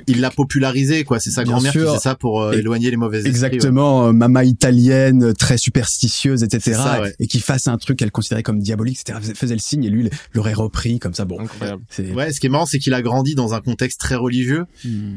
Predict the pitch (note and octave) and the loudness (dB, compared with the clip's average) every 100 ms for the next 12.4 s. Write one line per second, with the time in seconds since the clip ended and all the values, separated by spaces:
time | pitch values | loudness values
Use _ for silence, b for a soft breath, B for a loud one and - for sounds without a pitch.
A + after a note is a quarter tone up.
0 | G2 A2+ A2 B2 C#3+ C#3 A#2 - C#3 C3+ | -6 -4 -2 -2 -4 -4 -6 -4 -2 -2
1 | A2 G#2 G#2 G2+ G2 A2+ B2 A2 G2+ F#2+ | -2 -2 -4 -4 -4 -6 -4 -8 -10 -12
2 | - A#2 G#2 F#2 F#2 A2 F#2 F2 D3+ D#3 | -6 -4 -6 -8 -8 -8 -10 -8 -4 -2
3 | D#3+ D#3 F#3+ - B2 A2 A2 A#2+ - B2 | 0 0 0 0 0 0 -2 -4 -2 -4
4 | F3 - - - A2 G#2 C3+ - G2+ G#2 | -4 -6 -12 -8 -4 -2 -4 -2 -2 -2
5 | F#2+ A2 G#2+ - G2 F#2+ A#2 G2 F#2 F2+ | -2 -2 -4 -4 -4 -4 -6 -4 -4 -4
6 | G#2+ A2+ F#2+ F2 B B B - E2+ D#2+ | -4 -4 -4 -6 B B B -6 -6 -8
7 | b b b E2+ F#2 F2+ F2+ E2+ G#2+ - | b b b -8 -6 -6 -6 -6 -6 -4
8 | G#2 - G#2+ - A2+ C#3 G3 A#2 - D3 | -6 -6 -6 -4 -2 -2 0 -2 -2 -2
9 | C#3 - C3 G#3 B B B B2 C3+ D#3 | -2 -2 -2 -2 B B B -2 0 0
10 | D3+ G3+ A3+ F3+ A2+ A#2 A2 G#2+ - b | 0 0 0 0 -2 0 0 0 -4 b
11 | b - A2 A#2+ A#2 - C#3+ - C3+ C3+ | b -2 0 2 0 0 0 2 2 2
12 | C#3 G3 D3 G3+ | 2 2 2 2